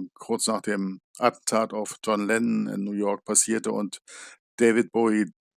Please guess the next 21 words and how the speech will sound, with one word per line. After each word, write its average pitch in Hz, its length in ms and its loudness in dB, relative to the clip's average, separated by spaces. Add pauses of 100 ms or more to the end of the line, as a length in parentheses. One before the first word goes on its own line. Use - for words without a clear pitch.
(240)
ziemlichen 117 520 0
Schiss - 320 4
hatte, 110 240 4
dass 107 180 2
ihm 120 120 0
das 110 120 2
auch 127 220 -2
passiert. 107 460 0 (800)
Und 110 280 0
er 98 120 -2
wollte 123 260 2
eigentlich 95 400 -4
gar 98 160 0
nicht 95 160 -6
auftreten. 104 600 -6
Und, 101 460 -6
äh, 101 180 -2
mit 98 280 -4
einem 104 260 -4
hohen 110 280 -2
Sicherheitsstandard 104 1000 0